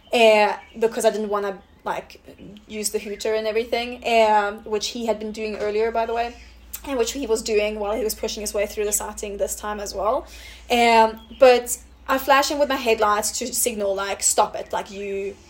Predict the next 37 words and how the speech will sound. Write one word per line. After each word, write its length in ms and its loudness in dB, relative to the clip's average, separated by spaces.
you 140 -8
can't 280 -6
be 80 -14
doing 280 -12
this." 260 -8
And 120 2
then 120 4
he 240 8
drives 480 2
up 240 -2
next 320 -2
to 100 -2
me 380 -10
off-road. 1040 0
Note 300 0
that 120 0
I 120 4
was 140 2
on 60 -2
the 80 0
side 400 0
of 80 2
the 100 0
road 400 0
and 100 -10
he 80 -8
drives 300 0
up 140 -4
to 100 -10
me 140 -6
on 120 -4
the 80 -8
side, 360 -4
on 120 -6
the 60 -6
bush 300 2
side. 420 -2